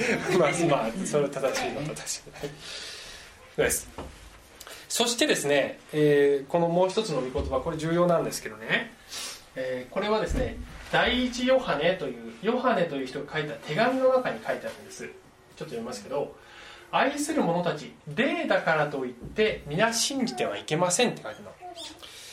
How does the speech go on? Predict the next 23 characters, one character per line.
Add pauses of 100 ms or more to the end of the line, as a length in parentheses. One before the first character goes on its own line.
(160)
え、
「そ
れ
ら
の
霊
が (440)
神
か
ら
の
も
の
か
ど
う
か
を
試
し
な
さ
い。